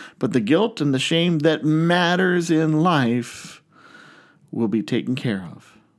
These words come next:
Now, I want to talk with you at length about the emotions of guilt and shame, but you need to start with the victory. "Therefore, there is no condemnation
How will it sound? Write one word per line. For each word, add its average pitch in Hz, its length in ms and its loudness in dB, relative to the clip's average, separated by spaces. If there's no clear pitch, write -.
Now, 131 120 2
I 135 80 4
want 165 280 2
to - 80 -10
talk 156 280 0
with 156 180 -2
you 147 140 2
at 139 120 0
length 143 480 0
about 113 260 2
the 123 60 0
emotions 123 480 0
of 107 140 -6
guilt 117 300 -2
and 113 100 -6
shame, 117 400 0
but 107 180 0
you 139 140 2
need 165 200 2
to 123 100 -2
start 135 540 0
with 123 540 0
the 117 180 -4
victory. 101 640 -4
"Therefore, 127 540 2
there 120 200 4
is 98 220 -2
no 131 420 4
condemnation 127 1300 -2